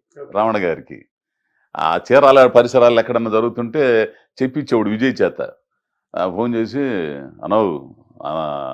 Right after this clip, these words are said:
Speaker 2: నాన్న అడుగుతున్నాడు ఇక్కడ, ఇటు వస్తున్నాం మేము" అని అనేవాడు.
Speaker 1: Hmm.
Speaker 2: ఏంది అక్కడ పరిస్థితుల్లో వెళ్ళి చూసేవాడిని అసలు అట్లా.
Speaker 1: అంటే ప-,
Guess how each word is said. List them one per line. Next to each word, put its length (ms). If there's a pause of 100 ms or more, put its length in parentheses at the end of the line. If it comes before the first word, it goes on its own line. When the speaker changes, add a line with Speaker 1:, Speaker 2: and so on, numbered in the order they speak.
(100)
Speaker 2:
నాన్న 280
అడుగుతున్నాడు 460
ఇక్కడ, 200
ఇటు 140
వస్తున్నాం 400
మేము" 180
అని 100
అనేవాడు. 400 (260)
Speaker 1:
Hmm. 380
Speaker 2:
ఏంది 200
అక్కడ 220
పరిస్థితుల్లో 640
వెళ్ళి 400
చూసేవాడిని 480
అసలు 280 (260)
అట్లా. 240 (840)
Speaker 1:
అంటే 100
ప-, 260